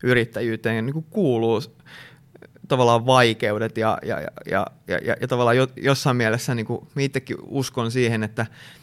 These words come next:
et, et tavallaan noista haasteista ja vaikeuksista, niin niitä täytyy jotenkin sairaalla tavalla niinku oppii nauttimaan, jos, jos tekee tällaisia, tällaisia hommia. Ja, ja itse asiassa yksi iso oppi itselle on se, että mä luulin a-, aikoinaan, että,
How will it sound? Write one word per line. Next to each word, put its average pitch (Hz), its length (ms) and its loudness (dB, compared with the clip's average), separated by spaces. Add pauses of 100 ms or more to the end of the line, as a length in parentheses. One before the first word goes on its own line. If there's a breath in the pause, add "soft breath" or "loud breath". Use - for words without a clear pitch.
(140 loud breath)
et, 117 160 -4
et 123 80 -6
tavallaan 123 280 4
noista 120 220 -2
haasteista 123 520 2
ja 117 40 0
vaikeuksista, 120 680 2
niin 113 100 -2
niitä 113 160 -4 (100)
täytyy 123 240 0
jotenkin 123 540 0 (560)
sairaalla 120 460 4
tavalla 110 380 4
niinku 113 180 -2
oppii 113 300 0
nauttimaan, 113 640 0
jos, 120 160 -6
jos - 160 -10
tekee 113 300 -6
tällaisia, 110 440 -4 (480 loud breath)
tällaisia 113 380 4
hommia. 110 420 4
Ja, 98 220 0
ja 101 120 -6 (140)
itse 131 180 -2
asiassa 139 80 2
yksi 139 200 -2
iso 131 300 2 (120)
oppi 127 380 0
itselle 127 320 4
on 110 100 2
se, 120 140 2
että 120 120 0
mä 123 40 2
luulin 127 300 4
a-, 123 200 2 (120)
aikoinaan, 107 640 2
että, 110 240 -4